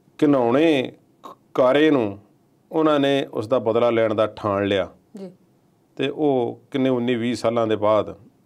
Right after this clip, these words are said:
Speaker 1: ਉੱਥੇ ਪਹੁੰਚ ਕੇ ਕਈ ਪਾਸਿਆਂ ਤੋਂ ਦੀ ਹੁੰਦੇ ਹੋਏ ਉਸਨੇ ਜਾ ਕੇ ਆਪਣਾ ਬਦਲਾ ਲਿਆ।
Speaker 2: ਜੀ।
Speaker 1: ਇੱਕ ਦੋ ਗੱਲਾਂ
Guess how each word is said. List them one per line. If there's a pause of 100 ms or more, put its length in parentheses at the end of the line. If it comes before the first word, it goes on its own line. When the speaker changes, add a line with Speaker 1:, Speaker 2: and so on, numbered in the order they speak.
(280)
Speaker 1:
ਉੱਥੇ
ਪਹੁੰਚ
ਕੇ
ਕਈ
ਪਾਸਿਆਂ
ਤੋਂ
ਦੀ
ਹੁੰਦੇ
ਹੋਏ (640)
ਉਸਨੇ
ਜਾ
ਕੇ
ਆਪਣਾ
ਬਦਲਾ
ਲਿਆ। (240)
Speaker 2:
ਜੀ। (1300)
Speaker 1:
ਇੱਕ
ਦੋ
ਗੱਲਾਂ